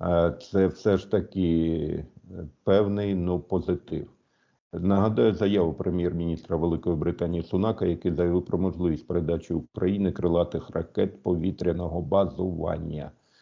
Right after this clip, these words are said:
Так от, їх дальність ураження п'ятсот кілометрів, це навіть не атакмс. Тактико-технічні характеристики атакмс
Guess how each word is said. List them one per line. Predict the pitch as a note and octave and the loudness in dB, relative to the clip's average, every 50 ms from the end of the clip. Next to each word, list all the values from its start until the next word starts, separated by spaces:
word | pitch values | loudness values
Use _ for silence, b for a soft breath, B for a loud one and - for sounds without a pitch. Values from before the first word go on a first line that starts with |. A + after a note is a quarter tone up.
| b b _ | b b _
Так | - G2 - - | -4 -2 0 0
от, | F2+ - G2 | 0 2 2
їх | F#2 E2 | 2 2
дальність | D2 G2 G#2 F#2+ F2+ F2+ D#2+ - - | 4 4 4 4 4 2 0 -2 -4
ураження | F2+ F2 G2 G#2 G2 G#2 G2 F2 D#2 | -2 0 0 0 0 0 -2 -4 -2
п'ятсот | - F2+ F2 F2+ - F#2 E2+ - | -2 -2 -4 -2 -4 -6 -6 -6
кілометрів, | - - E2+ E2+ E2+ E2+ E2 D#2+ - - E2+ E2 - - | -4 -4 -4 -2 -2 -2 -4 -6 -6 -6 -8 -8 -6 -6
це | F2 | -4
навіть | E2 F2 F#2 F2+ E2+ D#2+ - | -2 0 0 0 0 -2 -2
не | F2+ F#2 F#2 - - - | -4 -4 -4 -4 -2 0
атакмс. | G2+ F2+ - - - D2+ - - - E2+ - - - _ b b b b b b b | 0 0 0 -2 -6 -10 -10 -10 -14 -14 -14 -16 -20 _ b b b b b b b
Тактико-технічні | - A2+ G2+ G2+ - G#2+ F#2+ G#2 F#2+ - F#2+ - - A2+ G2 F#2+ - - F2+ | 0 0 0 0 -2 -2 0 0 0 0 -2 -2 -2 -2 -2 -2 -2 -4 -6
характеристики | - - F#2 - E2+ - - G2+ F#2 - - - - F#2+ F2+ - - F#2+ - - | -4 -4 -2 -2 -4 -2 -2 0 0 0 0 -2 -4 -6 -6 -4 -4 -4 0 2
атакмс | A2 A2 A2 G#2+ - - - A2 - - B2 B2 B2 B2 - - | 2 2 2 0 -2 -2 -2 -2 -2 -2 -2 -2 -4 -4 -8 -20